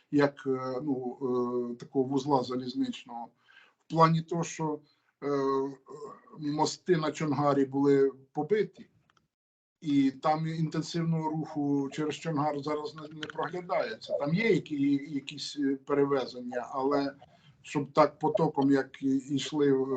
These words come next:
військові вантажі раніше, тепер вже цього немає. І, е, там вже розбиті залізничні мости, тому, по суті, вони,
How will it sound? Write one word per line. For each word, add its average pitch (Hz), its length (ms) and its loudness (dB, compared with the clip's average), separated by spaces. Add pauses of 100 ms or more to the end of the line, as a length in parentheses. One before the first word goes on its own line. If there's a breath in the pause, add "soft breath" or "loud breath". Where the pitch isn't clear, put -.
(380)
військові 139 340 2
вантажі 135 580 0
раніше, 143 480 -4
тепер 139 420 -4
вже 135 160 -6
цього 156 280 -10
немає. 196 340 -12 (500)
І, 131 140 -2
е, 135 300 4
там 139 220 2
вже 139 100 4
розбиті 143 520 2
залізничні 147 640 0
мости, 120 400 -4
тому, 135 400 0 (500 loud breath)
по 139 120 0
суті, 151 320 -2
вони, 147 440 2